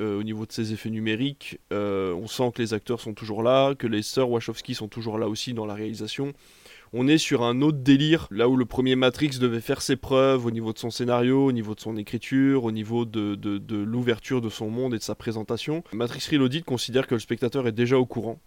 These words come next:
Il a pas besoin de faire les présentations et peut se laisser aller à des scènes d'action plus engageantes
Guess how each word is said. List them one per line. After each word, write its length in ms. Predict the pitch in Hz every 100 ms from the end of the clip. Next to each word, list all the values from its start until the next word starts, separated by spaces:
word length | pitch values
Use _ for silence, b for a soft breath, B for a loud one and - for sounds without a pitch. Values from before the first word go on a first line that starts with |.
| -
Il 160 | 107 104
a 40 |
pas 140 | 120
besoin 160 | 120 139
de 60 | 135
faire 120 | 123
les 120 | 117
présentations 720 | 123 120 113 110 - 147 160 -
et 100 | 123
peut 460 | - 135 143 151 -
se 180 | - 117
laisser 380 | 120 127 139
aller 420 | 127 127 143 151 151
à 120 | 117
des 180 | 110 117
scènes 240 | - 120 117
d'action 440 | 113 - 143 147
plus 180 | - 127
engageantes 720 | 123 123 117 131 147 151 -